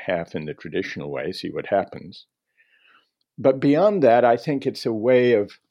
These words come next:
chipping away at the, at the intense pressures that these young people are under throughout their, their adolescence, really,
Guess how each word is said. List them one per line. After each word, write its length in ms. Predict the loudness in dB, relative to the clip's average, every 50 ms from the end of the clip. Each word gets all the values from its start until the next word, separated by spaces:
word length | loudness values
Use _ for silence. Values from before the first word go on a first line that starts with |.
| _ _ _ _ _ _ _ _ _ _ _ _ _ _
chipping 380 | -6 -4 -4 -2 -2 -4 -2 -2
away 540 | -2 -2 2 2 4 6 6 6 6 6 4
at 180 | 4 2 -2 -4
the, 280 | -2 -2 -2 -2 -6 _ _ _ _ _ _ _ _ _ _ _ _ _ _ _ _ _ _ -20 _ _ -6 -6
at 140 | -6 -2 0
the 120 | -2 0
intense 800 | -2 -4 -6 -10 -16 -16 -14 -10 -2 0 0 0 0 -2 -6 -10
pressures 800 | -6 0 0 2 2 2 0 -2 -2 -2 -2 -6 -12 -14 -12 0 2
that 240 | 4 4 4 2 _ _ -6
these 260 | -4 -4 -4 -2 0
young 180 | 0 0 -2
people 380 | -4 -4 -6 -6 -2 0 0 0
are 100 | 2 2
under 440 | 2 2 0 0 -2 -4 -6 -10 -16
throughout 640 | -18 _ -8 -4 0 2 4 4 4 2 -2 _ 0
their, 400 | 2 4 4 4 4 2 0 -2 _ _ _ _ _ _ _ _ _ _ _ -12
their 220 | -4 0 2 4
adolescence, 840 | 4 4 4 4 4 4 2 2 0 -4 -8 -8 -10 -12 -14 -16 -18 -16 -8
really, 500 | -4 -2 -2 -2 -2 -4 -6 -10 -12 -18